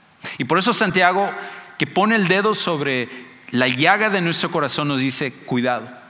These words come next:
escuchen esto, porque aquellos de ustedes que dicen", que en realidad somos nosotros, "Yo voy a hacer esto, estos son mis planes, yo sé que puedo lograr esto, voy a poder hacer esto otro", nosotros estamos bajo esa idea de que estamos en control.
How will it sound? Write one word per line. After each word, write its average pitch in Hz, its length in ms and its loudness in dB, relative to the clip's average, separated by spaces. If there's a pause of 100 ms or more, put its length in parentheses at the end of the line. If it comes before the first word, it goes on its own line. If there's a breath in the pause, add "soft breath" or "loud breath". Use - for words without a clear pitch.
(160)
escuchen 254 520 4
esto, 254 340 0 (1080 loud breath)
porque 180 680 0
aquellos 254 500 4
de 254 60 4
ustedes 247 420 2
que 202 140 2
dicen", 175 680 0 (180)
que 110 140 0
en 110 220 -2
realidad 113 280 0
somos 135 400 -2
nosotros, 107 540 -6 (460 loud breath)
"Yo 175 200 6
voy 247 160 6
a 220 40 4
hacer 208 280 2
esto, 208 420 2
estos 175 200 -2
son 202 160 0
mis 165 160 0
planes, 190 400 0
yo 175 100 0
sé 180 180 0
que 175 120 -6
puedo 185 320 0
lograr 170 340 2
esto, 180 340 0
voy 170 200 0
a 175 100 0
poder 165 280 0
hacer 180 280 2
esto 185 340 0
otro", 185 400 0 (440 loud breath)
nosotros 220 640 4
estamos 202 520 2
bajo 156 380 2
esa 202 260 2
idea 147 320 2
de 143 140 -2
que 139 80 -4
estamos 143 500 -2
en 123 120 -2
control. 104 440 -6